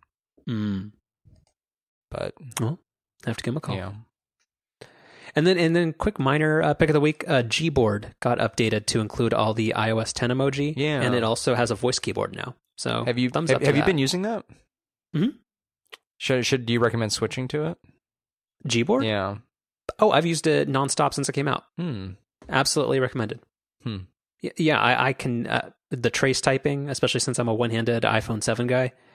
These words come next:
Speaker 1: um, like, the, the swipe typing is, is fantastic.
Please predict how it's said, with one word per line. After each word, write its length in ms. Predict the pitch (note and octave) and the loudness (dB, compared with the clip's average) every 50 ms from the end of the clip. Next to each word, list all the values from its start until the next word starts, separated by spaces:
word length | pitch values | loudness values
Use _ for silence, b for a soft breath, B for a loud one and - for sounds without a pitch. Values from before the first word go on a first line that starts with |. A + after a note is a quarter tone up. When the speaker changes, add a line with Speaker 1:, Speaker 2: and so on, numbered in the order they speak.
| b b b b b - | b b b b b 0
Speaker 1:
um, 680 | A2 G#2 G2+ G2 F#2+ G2 F#2+ G2+ G2 - - - - - - | 2 2 2 2 2 0 -2 -4 -8 -12 -14 -14 -16 -8 -6
like, 140 | A2 F#2+ - | -6 -2 0
the, 140 | A#2 A#2 A2+ | 0 -2 0
the 140 | A#2 A#2 - | 0 -2 -2
swipe 280 | - - A2+ A2 - | 0 0 0 0 0
typing 380 | - - G#2+ - - A#2 A#2 G#2+ | -2 -6 -6 -6 -6 -8 -8 -8
is, 160 | - - - | -10 -10 -10
is 160 | - - - - | -10 -8 -8 -6
fantastic. 720 | - A#2 G#2+ G#2+ G2+ G2 F#2+ - - - - C3 - | -4 -4 -4 -4 -6 -8 -8 -8 -8 -10 -10 -12 -12